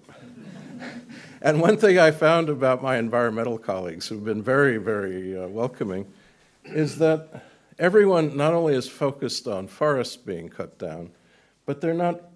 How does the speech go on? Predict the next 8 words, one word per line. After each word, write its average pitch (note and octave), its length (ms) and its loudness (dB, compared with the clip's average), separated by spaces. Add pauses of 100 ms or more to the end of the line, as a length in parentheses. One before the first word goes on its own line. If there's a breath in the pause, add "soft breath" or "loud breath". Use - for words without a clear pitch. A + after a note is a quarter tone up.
(260)
terribly D#3 440 2
focused B2 560 -4
on G#2+ 200 -4
why C3+ 240 0
they're E2 120 -6
being D2+ 280 -14
cut - 260 -16
down. - 240 -16